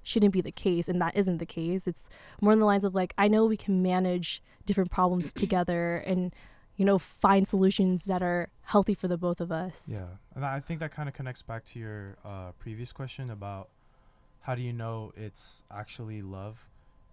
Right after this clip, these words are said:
Speaker 2: And I think that kinda answers that too, where you don't necessarily have to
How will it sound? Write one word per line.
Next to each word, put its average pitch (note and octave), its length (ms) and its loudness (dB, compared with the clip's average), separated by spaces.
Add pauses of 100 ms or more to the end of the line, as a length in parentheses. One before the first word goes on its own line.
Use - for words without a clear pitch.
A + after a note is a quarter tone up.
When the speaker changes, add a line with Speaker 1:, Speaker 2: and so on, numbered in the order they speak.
(160)
Speaker 2:
And G#2 540 -10 (160)
I A2 100 -12
think A2 240 -14 (260)
that G2+ 200 -14
kinda G2+ 460 -10
answers A2 340 -12
that G2 180 -14
too, G#2+ 380 -14
where F#2+ 420 -14 (280)
you A#2 140 -12
don't A#2 280 -10
necessarily A2 540 -12
have A2 280 -14
to G2+ 360 -14